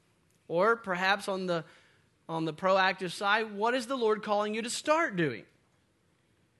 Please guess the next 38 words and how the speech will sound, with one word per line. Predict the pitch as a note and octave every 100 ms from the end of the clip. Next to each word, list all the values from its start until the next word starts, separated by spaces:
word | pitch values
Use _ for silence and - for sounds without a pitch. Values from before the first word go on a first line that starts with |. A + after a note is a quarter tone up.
| _ _ _ _
Uh, | C#3+ B2+
long | D3+ E3 G3 G#3
list | G#3+ A3
of | G#3
possible | - G3+ G3+ G#3+
things | G3+ G#3+ G3+
the | G3+
Lord | G3+ G#3
might | G3+ G3+ G3+
be | G#3
calling | F#3+ G3+ G3+
you | G3
to | F3+
start. | - F3+ F3+ B3
He | F#3+
might | F#3 G3
be | G3
calling | G3+ G3+ G#3
you | G#3
to |
start | G3+ - G#3 G3+
praying | - G3+ G#3 A3 A3
with | G#3+
your | G3
spouse. | G#3+ - C4 B3 - - - _ _ _ _ _ _ _ _ _ _ _ _
Many | D3 D#3
times | F3 E3+ F3+ E3+
for | F3+
men, | E3+ F3 F#3+ A#3 A#3 - - D#3
we, | E3+ E3
we | D3+ D3+
grow | D3 F3 F3+
up | F3 G3+ G#3
and | E3+ E3 D#3 C#3+
the | D3+
women | E3 F#3+ F#3 F3
just | F3+ F3
progress | F#3 F3 F3+ F3 - -